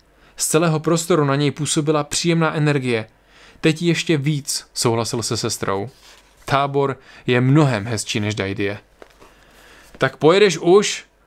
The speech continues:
Zavolal na něj se zhora strážný. William nechal kro-, koně popojít o několik kroků, aby mohli bránu zase zavřít.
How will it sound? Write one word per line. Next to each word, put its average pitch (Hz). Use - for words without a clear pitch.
Zavolal 139
na 139
něj 139
se 147
zhora 143
strážný. 113
William 160
nechal 165
kro-, 156
koně 160
popojít 156
o 151
několik 139
kroků, 143
aby 139
mohli 135
bránu 123
zase 120
zavřít. 107